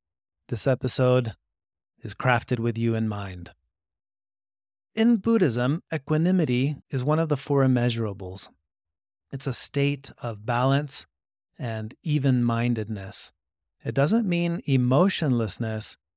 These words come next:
but rather a calm, unwavering state of mind amidst the ups and downs of life. Imagine the depths of the ocean, which remain calm and undisturbed regardless of the storm that's taking place on the surface.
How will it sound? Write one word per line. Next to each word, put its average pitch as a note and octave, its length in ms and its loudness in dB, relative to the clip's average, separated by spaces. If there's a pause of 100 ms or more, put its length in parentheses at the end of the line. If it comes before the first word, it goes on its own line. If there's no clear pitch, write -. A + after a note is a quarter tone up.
(120)
but C3+ 140 -4
rather C#3 460 2
a B2+ 160 -6
calm, C#3+ 640 0
unwavering C3+ 720 2
state B2 320 -2
of A#2 100 -4
mind A2+ 480 -2 (100)
amidst C3 600 -4
the B2+ 160 -4
ups - 240 -6
and A2 160 -6
downs A2 320 -6
of G#2 160 -8
life. G#2 400 -8 (1800)
Imagine D#3 460 2
the B2+ 100 2
depths B2+ 400 -2
of A#2+ 140 -4
the A2+ 180 -2
ocean, A#2 480 0 (420)
which - 220 -4
remain A2+ 400 -2
calm B2+ 420 2
and A#2 140 2
undisturbed A#2+ 680 -2
regardless A#2 580 0
of G#2 140 -6
the G#2 80 -8
storm A2+ 420 -4
that's G#2 220 -10
taking G#2+ 320 -10
place A2 360 -4
on G#2 120 -6
the F#2+ 80 -12
surface. - 640 -4